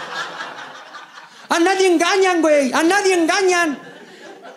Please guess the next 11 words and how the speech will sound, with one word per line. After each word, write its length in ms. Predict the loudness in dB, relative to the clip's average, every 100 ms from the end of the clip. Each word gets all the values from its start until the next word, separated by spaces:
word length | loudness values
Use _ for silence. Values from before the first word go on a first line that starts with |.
| -20 -20 -6
Todos 180 | 0 0
sabemos 360 | 2 2 2 0
que 100 | 0
la 140 | 2
única 320 | 2 2 2 2
me-, 160 | 2
medida 420 | 2 2 2 2
de 80 | 2
precaución 460 | 0 0 0 0 0
que 100 | -2
tomaron 560 | 0 2 2 2 -2